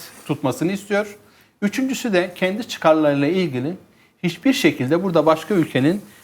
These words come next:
müdahale etmesine izin vermez. Şu soruyla bitireyim. E biz,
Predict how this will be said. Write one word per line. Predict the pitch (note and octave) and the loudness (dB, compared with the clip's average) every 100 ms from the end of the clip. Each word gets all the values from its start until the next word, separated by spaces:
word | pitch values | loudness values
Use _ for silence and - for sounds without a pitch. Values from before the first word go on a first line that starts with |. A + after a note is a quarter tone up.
| - | -2
müdahale | D#3+ E3+ F#3 | 4 4 4
etmesine | F3+ E3+ - F3+ | 0 -2 0 0
izin | E3+ E3 | 2 2
vermez. | C3 A2 - | 0 -2 -6
Şu | B3+ | -2
soruyla | F#3+ F3 D#3 A2+ | 2 4 2 0
bitireyim. | A2 C#3 G3+ G#3+ - - _ _ _ - | -4 -6 -6 -8 -20 -20 _ _ _ 2
E | F3 | 2
biz, | A3+ A3 - - | 2 -4 -8 -14